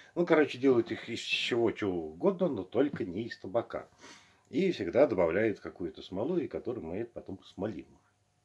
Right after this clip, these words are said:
Вот. Это то, что продается в магазинах, независимо, дешевые сигареты, дорогие сигареты, все они практически по одной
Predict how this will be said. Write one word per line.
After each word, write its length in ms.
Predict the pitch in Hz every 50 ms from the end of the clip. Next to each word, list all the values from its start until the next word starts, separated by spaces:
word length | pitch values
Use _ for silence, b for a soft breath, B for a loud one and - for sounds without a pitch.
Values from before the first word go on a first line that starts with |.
| _ _ _ _ -
Вот. 300 | - 87 104 95 - - _ _ _ _ _ _ _ _ _ _ _ _ _ _ _ _ _ _ _ _ _ _ _ _ _ _ _ _ _ B B B B B B B B B B B
Это 240 | - 120 - - 131
то, 160 | - - 143
что 140 | 131 - 101
продается 560 | - - 92 82 85 82 82 98 101 - -
в 40 | 82
магазинах, 640 | 87 82 76 82 82 92 135 170 160 143 - - -
независимо, 640 | 95 90 85 92 90 90 87 - - 80 78 76
дешевые 680 | 78 80 80 - 110 120 117 113 101 95 87 82 78 _ _ _
сигареты, 460 | - - 85 87 85 85 85 - - _
дорогие 460 | 73 73 71 71 69 76 107 117 110
сигареты, 640 | - - 101 90 98 98 95 95 92 - - 76 -
все 220 | - - 139 143
они 180 | 123 101 101 101
практически 600 | - - 69 - _ 104 110 - - - - - _
по 120 | - 69
одной 340 | 67 - - 82 85 87